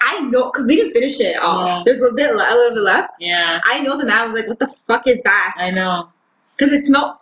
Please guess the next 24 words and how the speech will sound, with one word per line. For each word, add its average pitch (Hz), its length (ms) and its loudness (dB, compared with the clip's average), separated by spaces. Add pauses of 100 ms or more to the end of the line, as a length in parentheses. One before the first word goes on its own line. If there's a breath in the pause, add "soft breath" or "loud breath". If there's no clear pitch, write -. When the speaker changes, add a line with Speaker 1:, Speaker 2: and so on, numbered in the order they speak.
Speaker 1:
it 208 100 2
Speaker 2:
No, 220 220 4
it 208 60 0
Speaker 1:
smelled 233 260 2
Speaker 2:
was - 100 -18
bad. 208 520 2
It 247 60 2
was 339 100 2
Speaker 1:
awful. 240 120 2
Speaker 2:
nasty 240 380 -2
because 370 320 2
it 381 100 4
wa-, 285 240 0
like, 277 220 0
it 294 40 -2
was, 285 160 0
like, 240 200 0
around, 247 360 0
like, 220 220 -2 (380 loud breath)
I 196 160 2
haven't 247 240 -4
really 233 320 0
made, 190 600 2 (580)
like, 190 440 2